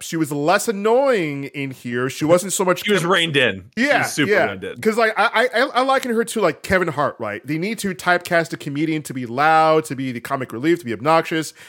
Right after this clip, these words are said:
Speaker 1: And that's really what she's been playing, uh, this, this, this whole time. But in this movie, they really dial it back. And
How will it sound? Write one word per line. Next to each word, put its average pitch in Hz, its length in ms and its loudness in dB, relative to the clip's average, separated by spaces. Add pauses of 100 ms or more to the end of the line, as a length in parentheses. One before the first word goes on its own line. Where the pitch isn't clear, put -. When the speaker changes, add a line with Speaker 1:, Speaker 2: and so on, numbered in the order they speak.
(220)
Speaker 1:
And 156 300 0
that's 127 260 -2
really 143 140 -2
what 139 180 0
she's - 140 -10
been 170 180 0
playing, 185 460 -2
uh, 170 560 4
this, 175 240 -2
this, 170 200 0
this 165 200 -2
whole 202 160 0
time. 220 320 0
But 143 260 2
in 147 200 -4
this 226 260 2
movie, 135 340 0
they 135 180 -4
really 269 360 -4
dial 160 240 2
it 123 100 -8
back. 139 300 0
And 123 180 -8